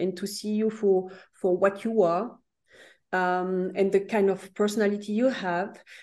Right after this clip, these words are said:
And then they are going to say, "Ah, I like your personality. I would like to work with you."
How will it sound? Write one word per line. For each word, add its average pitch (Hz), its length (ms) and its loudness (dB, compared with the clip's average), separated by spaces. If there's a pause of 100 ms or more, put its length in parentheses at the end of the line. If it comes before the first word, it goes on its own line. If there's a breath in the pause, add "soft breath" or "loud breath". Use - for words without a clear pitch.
And 208 160 4
then 214 200 6
they 214 80 8
are 202 120 6
going 208 180 6
to 208 60 -2
say, 214 140 0
"Ah, 294 300 0
I 226 140 4
like 226 340 2
your 254 100 4
personality. 254 560 -2
I 302 60 6
would 240 160 2
like 214 160 2
to 226 100 -8
work 190 400 2
with 208 220 4
you." 196 300 2